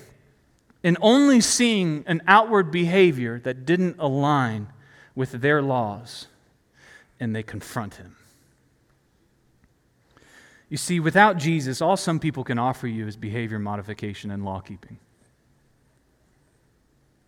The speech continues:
That's not what we offer here. We don't offer a set of morals for you to live by alone.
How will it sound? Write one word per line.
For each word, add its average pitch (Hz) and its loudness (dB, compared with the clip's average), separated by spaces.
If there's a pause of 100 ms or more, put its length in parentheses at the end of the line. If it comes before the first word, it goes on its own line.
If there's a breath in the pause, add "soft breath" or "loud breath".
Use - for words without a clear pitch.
(260)
That's 135 -4
not 151 2
what 131 -4
we 120 -2
offer 107 -4
here. 101 -10 (1500)
We 131 -2
don't 151 2
offer 131 0
a 110 -10
set - 0
of 120 -4
morals 131 0
for - -8
you 123 -2
to 113 -8
live 113 -4
by 104 -2
alone. 101 -8